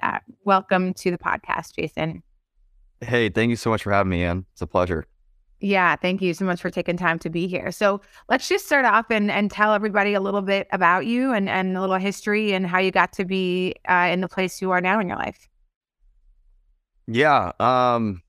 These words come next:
Speaker 2: you know, honestly, for anyone who's listening to the podcast, um, I think I'm a very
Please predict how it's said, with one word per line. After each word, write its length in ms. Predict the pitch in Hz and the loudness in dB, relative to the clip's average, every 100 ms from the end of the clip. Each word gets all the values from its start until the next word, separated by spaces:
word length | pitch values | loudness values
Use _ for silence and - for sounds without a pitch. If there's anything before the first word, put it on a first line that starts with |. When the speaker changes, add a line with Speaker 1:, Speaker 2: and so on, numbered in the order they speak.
| _ _ | _ _
Speaker 2:
you 80 | 117 | -2
know, 120 | 127 | 2
honestly, 680 | 117 135 139 - 127 123 113 _ _ _ _ _ - | 2 2 -2 -2 0 0 -2 _ _ _ _ _ -2
for 100 | 113 | 0
anyone 200 | 123 127 | 2 0
who's 160 | 101 | -2
listening 240 | 107 104 104 | -4 -2 0
to 40 | |
the 120 | 101 | -2
podcast, 840 | - 95 98 - 107 104 107 - - | 2 2 2 2 2 2 -2 -12 -2
um, 480 | 90 90 85 85 82 _ | 2 2 2 -2 -6 _
I 60 | 95 | -2
think 160 | 117 | 0
I'm 120 | 113 101 | 0 0
a 40 | |
very 220 | 101 98 | 0 0